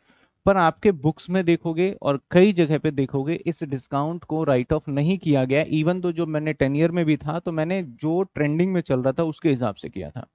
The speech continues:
क्योंकि बुक के अंदर बहुत सारी चीज़ें restricted होती है, बहुत लोग पढ़ते हैं तो उस वजह से। लेकिन मेरे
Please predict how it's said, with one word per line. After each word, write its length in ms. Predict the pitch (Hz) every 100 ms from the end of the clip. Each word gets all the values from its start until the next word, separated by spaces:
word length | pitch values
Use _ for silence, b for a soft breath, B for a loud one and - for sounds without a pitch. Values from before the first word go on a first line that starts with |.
| _ b b b b _
क्योंकि 200 | 180 233
बुक 240 | 180 151 175 -
के 100 | 220
अंदर 240 | 202 208 190
बहुत 320 | 139 147 175
सारी 280 | 180 165 170
चीज़ें 280 | - 160 147
restricted 720 | 135 131 - 156 - - 185
होती 320 | 156 123 127
है, 260 | 135 139 180 - b b _
बहुत 340 | 143 160 185
लोग 220 | 175 160 143
पढ़ते 320 | 131 123 -
हैं 200 | 143 156
तो 80 | 160
उस 120 | 151 127
वजह 220 | 117 71
से। 180 | - -
लेकिन 360 | - 170 202 175 - _ -
मेरे 460 | 131 135 156 185